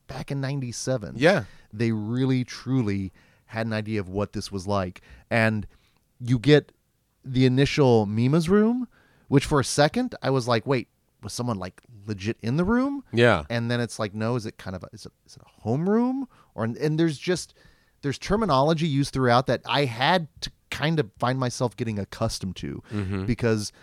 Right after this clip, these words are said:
Speaker 1: the transitions in this and the editing, you will legit be, you will see a current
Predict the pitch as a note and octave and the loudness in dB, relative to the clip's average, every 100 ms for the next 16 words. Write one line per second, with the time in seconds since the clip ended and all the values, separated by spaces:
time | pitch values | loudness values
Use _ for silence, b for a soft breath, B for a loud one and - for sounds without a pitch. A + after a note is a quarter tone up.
0 | b - A#2 - D3 B2+ A2+ A#2 F#3+ G3 | b -6 0 4 6 6 6 6 6 6
1 | G#3 G3+ G#3 G#2+ G#2+ G2+ G2+ A2+ D#3+ G#3 | 6 4 0 -2 -6 -4 -4 -2 -2 -4
2 | A3+ _ _ _ _ _ A#2 F3+ F3+ E3 | -8 _ _ _ _ _ -4 0 2 2
3 | C#3 A2+ A3 B2 A#2+ A2+ A2+ _ _ _ | 0 0 -2 -2 -4 -4 -6 _ _ _
4 | _ A#2+ A#2+ - C3 A#2+ G#2 G2 - F#3+ | _ -6 -4 -4 -4 -4 -4 -8 -2 0
5 | G3 G3 | 0 -4